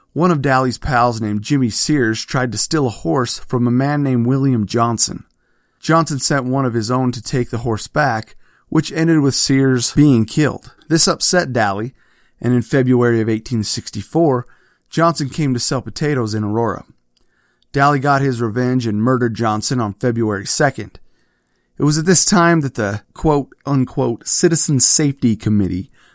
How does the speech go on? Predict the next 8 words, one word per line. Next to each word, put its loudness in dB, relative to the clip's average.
was 0
formed, 4
and 4
within 0
a 0
few 4
short 0
days, 0